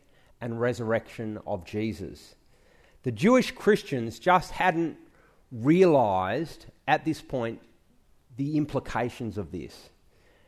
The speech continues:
Uh, and it's gonna take a lot to convince them that the wall is gone, and that's what Acts chapter ten and eleven is all about.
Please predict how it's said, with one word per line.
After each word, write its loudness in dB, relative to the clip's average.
Uh, -2
and 0
it's -10
gonna 4
take 6
a 8
lot 8
to -2
convince 2
them -4
that -2
the -6
wall 0
is -4
gone, -2
and -8
that's -2
what 2
Acts -4
chapter -4
ten -6
and -6
eleven -6
is -8
all -2
about. -2